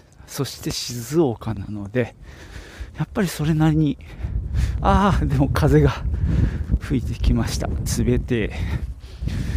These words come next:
でもまあ、名古屋にいた時ってめっちゃ寒かったんですよね、冬。あそこはね、伊吹おろし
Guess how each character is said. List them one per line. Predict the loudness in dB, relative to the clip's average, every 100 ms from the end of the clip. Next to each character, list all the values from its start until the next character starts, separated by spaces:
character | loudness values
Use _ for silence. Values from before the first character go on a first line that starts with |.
| -2 -2 -2 2
で | 4
も | 6
ま | 6 6
あ、 | 6
名 | 4 4
古 | 4 6
屋 | 6
に | 6 4
い |
た | 2 0
時 | 0 -2 -6
っ |
て | -8 -8 -2
め | 0 0
っ | -4 -12
ち | -14 -6 -4
ゃ |
寒 | 0 0 2
か | 0
っ | -4 -2
た | -2
ん | 0
で | -4
す | -4 0
よ | 0
ね、 | 0 0 0 0 -2
冬。 | -2 0 2 0 -6 -14 -12 -14 -18 -20 -20 -16 -14 -14 _ -14 -6
あ | -2 -2
そ | -4 -10
こ | -4 0
は | 2
ね、 | 4 2 2 -2 -10 -16 -18 -18 -12 -12 -12 -18 -8 -4
伊 |
吹 | -2 -4 -4 -4
お | -2
ろ | -4
し | -6 -12